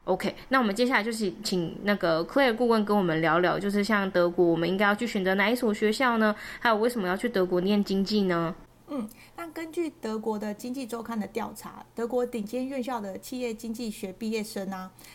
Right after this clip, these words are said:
Speaker 2: 他在欧盟同等专业毕业生的对比当中，他毕业三年后的薪水水平一直保持在前三名。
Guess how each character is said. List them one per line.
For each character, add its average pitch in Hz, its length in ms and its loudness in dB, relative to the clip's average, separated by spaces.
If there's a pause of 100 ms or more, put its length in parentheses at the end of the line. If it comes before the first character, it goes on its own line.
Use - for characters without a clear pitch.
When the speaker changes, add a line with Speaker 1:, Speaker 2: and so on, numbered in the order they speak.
(120)
Speaker 2:
他 294 100 -2
在 277 240 -4 (100)
欧 269 200 -2
盟 214 340 -4 (300)
同 226 240 -2
等 226 320 -4
专 247 220 -4
业 247 80 -2
毕 233 120 -6
业 226 200 -4
生 220 340 -6
的 202 260 -6
对 254 120 -2
比 196 120 -4
当 196 220 -6
中， 208 220 -8 (180)
他 262 80 -6
毕 262 180 -6
业 262 140 -4
三 247 240 -6
年 208 140 -6
后 214 160 -8
的 196 180 -8
薪 240 220 -6
水 202 160 -6
水 180 180 -10
平 - 180 -12
一 247 120 -8
直 220 100 -4
保 190 160 -8
持 - 80 -14
在 214 100 -8
前 196 220 -10
三 196 220 -10
名。 214 200 -14